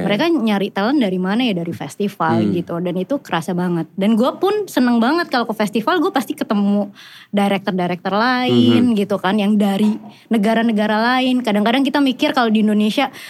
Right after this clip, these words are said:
Speaker 1: gila ya berat banget Indonesia tuh film industrinya gini, gini,
Speaker 2: Mhm,
Speaker 1: gini,
Speaker 2: mhm.
Speaker 1: gini.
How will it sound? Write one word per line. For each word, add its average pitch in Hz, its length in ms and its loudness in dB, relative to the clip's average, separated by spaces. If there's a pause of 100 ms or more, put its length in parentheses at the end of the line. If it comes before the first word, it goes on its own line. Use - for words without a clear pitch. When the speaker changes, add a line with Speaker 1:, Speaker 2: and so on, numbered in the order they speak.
(120)
Speaker 1:
gila 240 200 2
ya 302 120 2
berat 233 220 0
banget 254 340 2
Indonesia 233 400 2
tuh 311 160 0
film 247 200 0
industrinya 226 380 0
gini, 247 360 4
gini, 247 280 4
Speaker 2:
Mhm, 254 80 2
Speaker 1:
gini, 247 200 4
Speaker 2:
mhm. 233 60 4
Speaker 1:
gini. 240 180 2